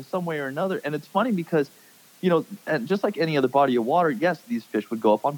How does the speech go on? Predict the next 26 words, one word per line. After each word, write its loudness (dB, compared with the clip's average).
beds. -2
I 6
would 2
learn 4
how -2
to 0
bed. -2
I 2
learned 0
really, 2
like, 2
I, 0
I -2
was -2
able 2
to -6
study 2
more 4
about 2
bed 0
fishing -6
because 2
then 4
I 4
would 0
see 0